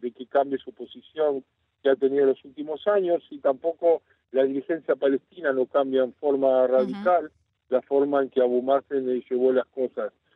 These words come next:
Speaker 1: Lo que sí les interesa a ambas partes es mantener lo que se llama en hebreo el Teum Bitjoní, eh,
Speaker 2: La
Speaker 1: la
Speaker 2: coordinación de seguridad.
Speaker 1: coordinación de seguridad entre ambas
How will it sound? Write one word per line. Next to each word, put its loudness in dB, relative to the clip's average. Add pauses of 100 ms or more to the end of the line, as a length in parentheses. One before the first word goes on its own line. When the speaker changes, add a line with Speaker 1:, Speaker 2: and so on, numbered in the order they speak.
(140)
Speaker 1:
Lo 2
que -10
sí -4
les -2
interesa 0
a 2
ambas -4
partes -2 (380)
es -6
mantener 0 (520)
lo 0
que 2
se -2
llama -2
en 0
hebreo 2
el -4
Teum -4
Bitjoní, -4
eh, 2
Speaker 2:
La 2
Speaker 1:
la 2
Speaker 2:
coordinación -10
de -12
seguridad. -14
Speaker 1:
coordinación 0
de -6
seguridad 0
entre -4
ambas -4